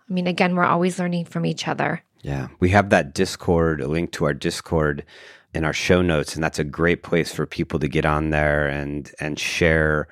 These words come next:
Speaker 2: their stories and have other people relate to it, and we jump in there and we'll give you our,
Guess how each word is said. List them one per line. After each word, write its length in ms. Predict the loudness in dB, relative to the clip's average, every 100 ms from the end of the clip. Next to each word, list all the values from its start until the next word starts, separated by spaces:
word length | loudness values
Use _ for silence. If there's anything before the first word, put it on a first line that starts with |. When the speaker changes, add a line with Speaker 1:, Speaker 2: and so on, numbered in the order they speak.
| -16 -20 -16
Speaker 2:
their 280 | -2 2 2
stories 920 | 2 -2 2 2 2 0 -2 -6 -10 -14 -20 -20 -6
and 160 | -4
have 520 | -2 0 2 2 0 -4 0
other 260 | 2 2
people 960 | 0 -4 -2 0 2 2 0 -2 -4 -12 _
relate 720 | -10 -4 -2 2 2 2 -2
to 280 | -2 2 2
it, 300 | 2 0 -2
and 260 | -4 -6 -6
we 240 | -2 -2
jump 400 | -2 -2 -2 0
in 200 | -2 0
there 440 | 0 2 2 2 0
and 260 | -2 -6
we'll 220 | -6 -8 -10 -12
give 180 | -4 -2
you 140 | 0
our, 400 | 2 4 4 2